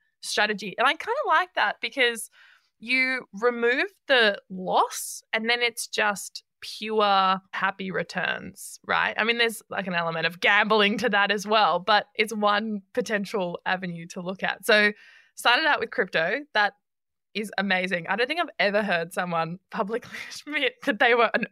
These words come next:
early adopter <laughs> of Dogecoin and a pre-Elon Musk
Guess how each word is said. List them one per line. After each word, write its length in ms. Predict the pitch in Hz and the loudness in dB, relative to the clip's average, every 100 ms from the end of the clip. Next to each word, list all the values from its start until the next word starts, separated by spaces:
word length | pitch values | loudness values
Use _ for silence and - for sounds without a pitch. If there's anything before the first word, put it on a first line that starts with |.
| - | 4
early 360 | 262 262 247 | 6 8 6
adopter 680 | 240 220 240 240 - 285 247 | 4 4 4 4 4 4 4
<laughs> 260 | 381 - 427 | 2 0 0
of 240 | - - | 0 -2
Dogecoin 720 | 208 202 220 - - 226 254 440 - - - - | 2 2 2 -2 2 4 4 0 -10 -16 -12 -4
and 140 | 226 | -2
a 60 | 214 | -2
pre-Elon 1000 | - - 294 285 302 - 247 262 233 233 | -4 0 4 4 0 -2 2 4 4 4
Musk 520 | 226 247 277 - - | 4 4 2 -4 -6